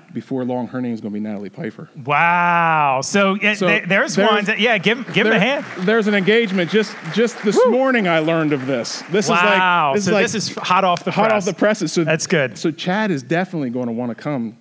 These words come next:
Speaker 1: to
Speaker 2: Yes,
Speaker 1: the Life
Speaker 2: yes.
Speaker 1: Passage
Speaker 2: There you go. There you go.
Speaker 1: workshop.
Speaker 2: Nice setup. I like that. You may have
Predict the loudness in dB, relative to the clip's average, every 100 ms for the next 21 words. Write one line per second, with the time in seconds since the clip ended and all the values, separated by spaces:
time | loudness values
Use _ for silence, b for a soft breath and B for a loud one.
0 | -10 -2 0 2 0 2 0 0 0 2
1 | 2 2 2 0 2 2 2 2 2 2
2 | 0 0 0 2 0 0 0 -4 -12 -14
3 | B B B B B -20 -20 -20 -20 -20
4 | -20 _ _ B B B _ _ _ _
5 | _ -4 0 2 2 2 2 2 2 0
6 | -2 -10